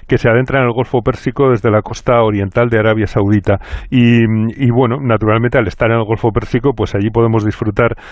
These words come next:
eh, naturalmente de esa fauna maravillosa que tiene el Golfo Pérsico. En, en la parte sur del país, por ejemplo, hay unas marismas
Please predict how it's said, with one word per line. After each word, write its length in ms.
eh, 360
naturalmente 600
de 60
esa 180
fauna 460
maravillosa 720
que 80
tiene 380
el 140
Golfo 300
Pérsico. 680
En, 300
en 140
la 100
parte 400
sur 280
del 160
país, 260
por 100
ejemplo, 280
hay 60
unas 220
marismas 480